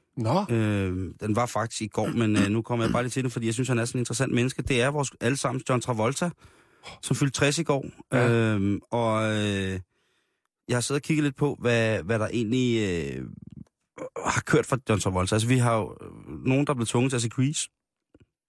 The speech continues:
Speaker 1: Det er en god film.
Speaker 2: Saturday Night Live. Nå nej, Saturday Night Fever.
Speaker 1: Ja.
Speaker 2: <clears throat> Øh,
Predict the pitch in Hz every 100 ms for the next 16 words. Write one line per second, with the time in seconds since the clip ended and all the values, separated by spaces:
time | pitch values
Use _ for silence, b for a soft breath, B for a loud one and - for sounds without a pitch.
0 | _ _ _ - 143 123 107 - 92 90
1 | - - _ _ _ _ _ - B B
2 | B B B - 127 123 131 113 107 -
3 | 110 117 113 117 135 - _ - - 104
4 | 87 - 107 104 101 131 127 104 _ _
5 | B B B B B _ - 113 - B
6 | B B B - 151 165 151 123 - 110
7 | 101 95 92 92